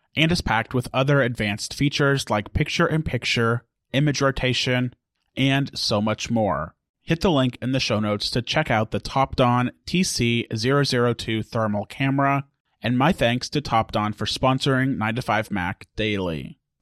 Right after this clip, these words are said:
Rounding out today, Apple appears to be putting its money where its mouth is when it comes to artificial intelligence investing.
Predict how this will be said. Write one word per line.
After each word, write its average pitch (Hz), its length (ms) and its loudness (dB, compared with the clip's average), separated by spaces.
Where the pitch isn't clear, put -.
Rounding 151 260 6
out 127 140 2
today, 110 420 0
Apple 147 280 2
appears 165 420 4
to 165 60 -2
be 151 120 4
putting 127 420 2
its 123 380 -2
money 143 260 6
where 147 220 6
its - 160 0
mouth 151 300 4
is 101 340 -4
when 127 140 2
it 131 100 -2
comes 110 320 -2
to - 160 -2
artificial 135 640 2
intelligence 143 880 2
investing. 113 800 0